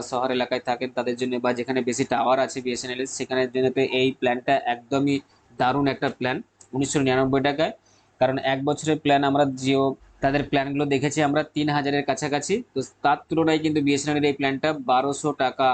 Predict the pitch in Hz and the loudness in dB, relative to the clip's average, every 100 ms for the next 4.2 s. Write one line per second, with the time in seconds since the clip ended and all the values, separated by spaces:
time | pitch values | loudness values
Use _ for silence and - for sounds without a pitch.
0 | 117 127 135 - 135 135 123 127 127 135 | 2 0 -2 -2 -4 0 0 0 -2 -2
1 | 135 123 135 131 - 110 110 - 135 156 | -2 -2 -2 -2 -2 -4 -6 -6 -2 -2
2 | - - 139 131 120 113 127 131 127 123 | -2 -2 -4 -2 -4 0 2 2 2 0
3 | 127 131 123 143 131 156 160 156 156 147 | -2 0 2 2 4 2 2 0 0 2
4 | 156 | 0